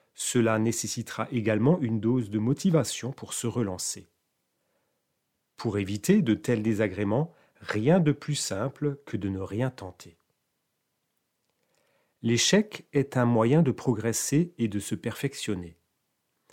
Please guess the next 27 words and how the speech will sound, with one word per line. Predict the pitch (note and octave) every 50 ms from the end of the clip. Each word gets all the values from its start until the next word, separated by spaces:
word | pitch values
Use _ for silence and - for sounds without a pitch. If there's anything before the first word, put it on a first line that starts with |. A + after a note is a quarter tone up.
| _ _ - - _ _ _ _ -
Il | C3 A#2 A#2
ne | A2+ A2+ G#2
faut | - - - A#2+ C3+
pas | - - A#2+
avoir | - A#2+ A2 G#2 G#2+ F#2 - -
peur | - - C#3 D3+ C#3+
d'avancer | A#2+ A2 G2+ A2 G2+ - - - A2
lentement, | G#2+ C#3 D#3+ - - G#2+ G2 F#2 A#2+ - - _ _ _ _ _ _ -
mais | G#2 F#2+
plutôt | - - - E3+ E3+ - - C3 D#3+ D3 -
d'avoir | C3 A2+ A2+ G#2+ G2 G#2 - -
peur | - - C#3 C#3 C#3 A#2+
de | G2 G2
s'arrêter. | - - - A#2+ G#2+ G2+ F#2+ - - - F2 D#2+ _ _ _ _ _ _ _ _ _ _ _ _ _ _ _ _ _ _ _ _ _ _ _ _ _ _ _ _ _ _ _ _ _ _ -
Réussir | G2+ D3+ F#3+ G3+ G3+ F3+ - - - E3+ A3 G#3+
du | D3+ B2 A#2
premier | - - - E3 F3 D#3+ D3+ D3+
coup | - - G3 G#3 -
est | A#2 G#2+ - - C#3
idéal, | A#2 A2 A#2+ A#2 A2+ G#2+ G#2 G#2 G2+ F#2+
mais | G2 G2+ A2 A2 A2+
reflète | G#2 A#2 C3 B2 - - E3 E3 E3
rarement | - - - - A2+ A#2+ A#2 - C3 C#3+ D#3
la | C#3+ G#2
réalité. | F#2+ - A#2 A2 G#2 F#2 F2 F2+ E2+ - - F2+ E2 _ _ _ _ _ _ _ _ _ _ _ _ _ _ _
En | C#3 C#3+ B2+
effet, | G#2+ G2+ - - - - -